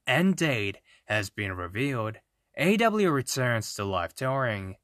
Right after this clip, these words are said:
and two wrestlers were cut from last week's episode of SmackDown. Everything about this and more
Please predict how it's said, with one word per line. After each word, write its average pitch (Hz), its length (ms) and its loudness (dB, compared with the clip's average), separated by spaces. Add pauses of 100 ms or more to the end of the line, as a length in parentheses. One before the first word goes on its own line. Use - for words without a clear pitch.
(360)
and 120 240 0
two 175 240 2
wrestlers 156 600 0
were 98 240 -6
cut 143 380 2 (340)
from 202 240 0
last 113 260 2
week's 175 220 -2
episode 143 420 0
of 175 60 -2
SmackDown. 110 760 -2 (520)
Everything 123 380 2
about 123 320 2
this 127 280 0 (120)
and 170 260 2
more 127 460 0